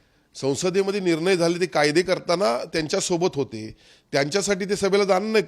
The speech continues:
का? मग आमचे दोन्ही खासदार संसदेत होते ना. आणि मग विरोधकांच्या पायाखालची आता वाळू घसरलेली आहे.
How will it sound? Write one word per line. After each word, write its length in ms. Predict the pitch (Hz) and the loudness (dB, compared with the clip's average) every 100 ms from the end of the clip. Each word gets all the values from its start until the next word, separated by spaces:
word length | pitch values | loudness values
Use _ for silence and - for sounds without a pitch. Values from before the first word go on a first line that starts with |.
| - | 2
का? 320 | 156 147 175 _ - _ _ - | 0 0 -6 _ -20 _ _ -6
मग 140 | 147 | -2
आमचे 220 | 185 180 | 0 0
दोन्ही 280 | 196 196 220 | 0 0 0
खासदार 320 | 170 196 185 214 | 2 2 2 2
संसदेत 380 | 196 185 202 185 | 0 -2 -2 -2
होते 220 | 170 233 | 0 0
ना. 140 | 202 - _ _ _ _ - | 0 -2 _ _ _ _ -12
आणि 120 | 185 | -2
मग 100 | 208 | 2
विरोधकांच्या 640 | 214 214 226 220 226 214 226 | 2 2 0 -2 -2 -4 -4
पायाखालची 580 | - 170 190 170 185 | 0 2 2 0 -4
आता 140 | 185 185 | -2 -2
वाळू 280 | 147 139 139 | 0 0 0
घसरलेली 500 | 110 - 139 160 165 | -4 -6 -4 -2 -2
आहे. 400 | 180 - _ | -4 -6 _